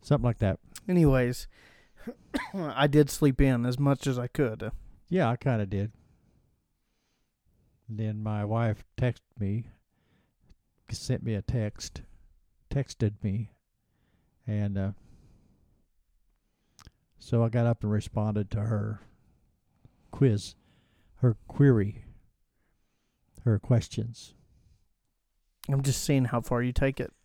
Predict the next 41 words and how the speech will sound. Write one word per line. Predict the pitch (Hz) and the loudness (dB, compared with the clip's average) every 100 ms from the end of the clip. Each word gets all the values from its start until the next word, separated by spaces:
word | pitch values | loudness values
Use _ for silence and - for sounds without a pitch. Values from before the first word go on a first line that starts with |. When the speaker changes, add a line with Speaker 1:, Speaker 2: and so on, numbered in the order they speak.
| _ - | _ -8
Speaker 1:
I'm | 113 113 113 | -6 -6 -4
gonna | 120 110 | -2 -2
shut | - 127 | 2 4
up | 127 90 | 4 2
before | 113 123 | 0 2
I | 120 | 2
get | 123 | 0
in | |
trouble. | - 143 170 107 - - - - | 4 4 6 2 -2 -18 -12 2
Speaker 2:
Well, | 151 156 156 143 127 120 117 120 123 - - - | 6 10 10 10 8 6 4 2 0 -2 -4 0
that's | 147 147 | 2 4
a | |
Speaker 1:
That's, | 131 | 6
Speaker 2:
wise | 127 127 139 139 | 8 6 6 6
man | 135 123 113 | 4 4 2
right | 110 113 | 0 0
Speaker 1:
I | 117 | 0
Speaker 2:
there. | 113 | 0
Speaker 1:
tell | 113 | 0
you | 117 117 | 0 -2
what, | 165 | -2
I've | 196 123 104 92 104 131 | -2 -2 -4 -6 -8 -4
Speaker 2:
Just | 147 139 | -4 -2
Speaker 1:
learned | 151 170 | -2 -2
a | |
few | 127 131 | 0 0
things | 117 127 117 104 | 0 -2 -2 -6
in | 110 | -6
all | 104 104 | -4 -4
these | 104 101 98 | -4 -6 -8
hundred | 92 117 107 98 | -8 -6 -6 -6
years | 107 101 95 | -6 -6 -6
and | 95 | -8
so. | - 98 95 139 - 349 359 - - - | -6 -4 -2 2 4 4 0 -2 -6 -6
Speaker 2:
<laughs> | 165 - _ _ 185 160 151 _ - - _ | -8 -8 _ _ -16 -16 -20 _ -20 -20 _
Um, | 190 190 196 185 160 - - | 4 6 6 4 -2 -8 -8
today | - 151 175 262 226 156 170 | -4 2 4 6 8 8 8
we | 165 160 | 10 8
continue | - 160 147 190 190 175 | 8 4 6 6 6 6
through | 175 165 160 - | 8 8 8 6
our, | 147 143 143 139 127 | 6 8 8 8 4